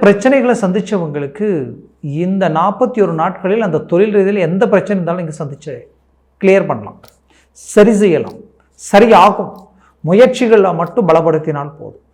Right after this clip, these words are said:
நூறு சதவீதம் எந்த முயற்சியும் எந்த இடத்துல இறங்கி செய்றீங்களோ அது உங்களுக்கு வெற்றி கிடைக்க போகுது. ஒண்ணு.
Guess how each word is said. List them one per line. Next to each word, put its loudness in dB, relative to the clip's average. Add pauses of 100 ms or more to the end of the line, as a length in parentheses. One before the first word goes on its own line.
(240)
நூறு 6
சதவீதம் 0
எந்த 4
முயற்சியும் 4
எந்த 4
இடத்துல 4
இறங்கி 4
செய்றீங்களோ 0
அது 4
உங்களுக்கு 0
வெற்றி -4
கிடைக்க -6
போகுது. -16 (220)
ஒண்ணு. -12